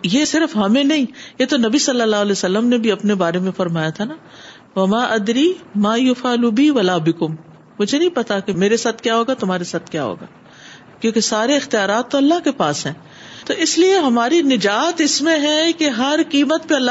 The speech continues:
کو راضی کر لیں، کسی وجہ سے بھی اپنے کسی نفس کو الہ بنا کے یا کسی پریشر میں آ کے، پیئر پریشر میں آ کے یا کسی بھی وجہ سے اللہ کو ناراض نہ کریں، اس کو پیچھے نہ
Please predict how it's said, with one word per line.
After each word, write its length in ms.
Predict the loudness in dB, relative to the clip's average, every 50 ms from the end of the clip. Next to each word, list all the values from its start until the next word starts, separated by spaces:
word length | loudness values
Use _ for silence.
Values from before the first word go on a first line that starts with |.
| 0 0
کو 80 | 0 0
راضی 260 | 2 0 0 -2 -4
کر 200 | -4 -4 -4 -4
لیں، 100 | -8 -12 -16 -18 -20 -20 -20 -20 -20 -20 -20 -20 -20 -8 -2
کسی 320 | 0 0 2 4 4 4
وجہ 360 | 4 4 2 0 0 0 0 0
سے 200 | 0 0 0 2
بھی 320 | 2 4 4 4 4 2 0 -4 -14 -20 -20 -20 -20 -10 -6
اپنے 320 | -6 -4 -4 -2 -2 -2 -2
کسی 280 | -2 0 0 2 2
نفس 360 | 2 2 2 0 0 -2 -2 -2
کو 140 | 0 0 2
الہ 260 | 2 2 2 0 0 0
بنا 280 | 0 0 0 0 -2 -2 0
کے 140 | 0 0 2
یا 160 | 2 2 0 0 0
کسی 340 | -2 0 0 2 2 2 0 -2 -4 -8 -12 -16 -12 -4
پریشر 380 | -2 0 0 0 0 0 0 0
میں 160 | 0 0 0
آ 220 | 0 0 0 -2 -2 -2
کے، 120 | -2 -2
پیئر 220 | 0 0 0 0
پریشر 380 | 0 -2 -2 -2 -2 -2 -2 -2
میں 140 | 0 0 0
آ 140 | 0 0 -2
کے 160 | -2 -2 -2
یا 100 | -2 -2 -2
کسی 240 | -2 0 2 2 4
بھی 100 | 4 4
وجہ 280 | 2 2 2 0 0
سے 160 | -2 -4 -10 -16 -18 -20 -20 -20 -20 -20 -20 -20 -14 -6
اللہ 200 | -2 0 2 2 2 2
کو 80 | 2 0
ناراض 400 | 2 0 0 0 0 -2 -2 -4
نہ 40 | -6
کریں، 220 | -8 -8 -8 -10 -6 -4
اس 140 | -2 -2 0
کو 100 | 0 0
پیچھے 300 | 2 0 0 0 0 -2
نہ 80 | -2